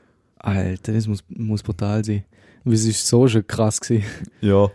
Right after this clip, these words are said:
Speaker 1: Aber ja, ich hin's voll bei dir, Alter. In V R,
Speaker 2: <laughs>
Speaker 1: Kashyyyk auf dem Baum, das muss todesgeil sein.
Speaker 2: Ja.
Speaker 1: Also wirklich, das ist
Speaker 2: Die
Speaker 1: krass.
Speaker 2: Allein die Aussicht, allein
Speaker 1: Ja.
Speaker 2: da mal stand die Aussicht genießen.
Speaker 1: Mhm.
Speaker 2: Hammer.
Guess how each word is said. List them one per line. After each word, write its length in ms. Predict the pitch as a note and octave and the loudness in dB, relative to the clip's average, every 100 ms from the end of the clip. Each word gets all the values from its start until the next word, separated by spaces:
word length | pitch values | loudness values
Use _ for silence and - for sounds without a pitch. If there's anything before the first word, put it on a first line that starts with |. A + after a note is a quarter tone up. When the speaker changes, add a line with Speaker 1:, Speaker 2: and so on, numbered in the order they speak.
| _ _ _ _ _ _ _ | _ _ _ _ _ _ _
Speaker 1:
Aber 520 | - A#2+ A#2+ A#2 A2+ | 0 2 4 4 2
ja, 260 | A#2 C3 B2 | 2 4 4
ich 500 | A2+ A#2+ A2+ A2 A#2+ | 4 0 -2 0 2
hin's 200 | A#2 A#2 | 2 2
voll 240 | - A#2+ A#2+ | 2 4 4
bei 100 | A#2 | 2
dir, 200 | B2 A2 | 2 2
Alter. 220 | G#2+ G#2+ | 0 0
In 80 | G#2 | 0
V 280 | - A#2+ B2 | 2 2 2
R, 500 | C3 D#3+ F3+ G3+ F#3 - | 2 2 2 0 -4 -12
Speaker 2:
<laughs> 160 | - - | -20 -4
Speaker 1:
Kashyyyk 600 | C#3 - D#3+ E3 D#3+ - | -2 0 2 2 0 -6
auf 120 | C3+ | -4
dem 120 | A#2+ | -2
Baum, 340 | A#2 A2+ A2+ A2 _ _ _ _ _ _ - | 2 4 2 0 _ _ _ _ _ _ 2
das 280 | B2 A#2+ - | 4 4 2
muss 280 | G#2 - - | -4 -4 -8
todesgeil 720 | - A2+ G#2+ G2 - G#2 F#2 | 0 4 4 2 -2 -6 -6
sein. 160 | G2+ G#2+ | -4 0
Speaker 2:
Ja. 200 | F#2 D#2 _ _ _ _ _ | 2 0 _ _ _ _ _
Speaker 1:
Also 380 | A2+ A2 A2 G#2 | -4 0 0 0
wirklich, 580 | A2 - A2 G2 - _ _ _ _ _ - | -2 -2 -4 -6 -10 _ _ _ _ _ -6
das 200 | A#2+ G2+ | 0 2
ist 80 | F#2+ | 2
Speaker 2:
Die 60 | F#2+ | 0
Speaker 1:
krass. 420 | G#2+ G2+ - - - | -2 -2 -4 -8 -2
Speaker 2:
Allein 300 | A2+ A#2 A#2 | 2 4 4
die 120 | G#2+ | 6
Aussicht, 480 | G#2 A#2+ - A#2 A#2+ | 6 4 2 -2 0
allein 160 | A#2+ | 2
Speaker 1:
Ja. 60 | C3+ | 4
Speaker 2:
da 160 | A#2+ | 4
mal 160 | C3+ A#2+ | 4 2
stand 300 | - A#2 A2 | 2 0 2
die 60 | G#2 | 0
Aussicht 540 | A2 G#2+ G#2+ G2 - _ A2+ | 0 -2 -6 -6 -10 _ -8
genießen. 560 | G#2 G#2 G2+ - G#2+ - | -2 -2 -2 -6 -10 -8
Speaker 1:
Mhm. 320 | A2 G#2+ A2 - | -6 -4 -6 -6
Speaker 2:
Hammer. 400 | G#2 G2+ G2 | -6 -4 -6